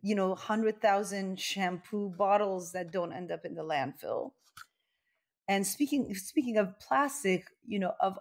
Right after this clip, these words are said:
all the plastic ever produced, I'm an avid recycler, but the truth of the matter is that only n-, less than nine percent of plastic is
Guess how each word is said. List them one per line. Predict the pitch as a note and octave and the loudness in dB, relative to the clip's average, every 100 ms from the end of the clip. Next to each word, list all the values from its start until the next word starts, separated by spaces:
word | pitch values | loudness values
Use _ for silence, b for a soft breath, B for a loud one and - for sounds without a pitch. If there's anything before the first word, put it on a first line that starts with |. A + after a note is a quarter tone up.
| - | 4
all | G#3+ A#3 B3 | 6 6 4
the | A#3+ | -2
plastic | - G#3+ G#3 - G#3 - | 0 0 0 -2 -2 0
ever | F#3+ G3+ G#3+ | 0 0 0
produced, | - G3+ G3 A#3 C#4+ - - B B B B _ _ G#3 | 0 -2 0 -2 -2 -4 -8 B B B B _ _ 2
I'm | A3+ C4 A#3 | 4 6 4
an | A3+ | 2
avid | - G3 G3+ G#3 G3 | 2 2 2 0 0
recycler, | F#3+ G#3+ - C4+ D4 - A3+ G#3+ G#3 G#3 - | -4 -4 0 2 2 2 2 4 2 -4 -4
but | G#3+ G#3 | -2 -2
the | A#3 | -4
truth | - - B3+ - | -4 -6 -4 -2
of | B3+ | 0
the | B3+ | 2
matter | A3+ A3 A3+ | 4 2 2
is | G#3 G#3 | 0 -2
that | - F#3+ - | -4 -4 -4
only | A3 B3 C4 C4+ D4 C#4 B B _ _ | -2 0 0 0 -2 -4 B B _ _
n-, | G#3 A3 G#3+ | 0 2 0
less | A3+ A#3 A#3 C#4+ - | 0 4 6 4 0
than | - G#3 G3+ G3+ | 0 2 2 0
nine | G#3 G#3 A#3+ B3+ | 0 2 2 2
percent | B3 A3 G#3+ A3+ A3 A3 - | 2 0 0 2 0 0 -2
of | - F#3 | -2 -2
plastic | - G#3 G3+ A#3 - C4+ C4+ | 0 2 2 -2 -2 0 0
is | G3+ | -2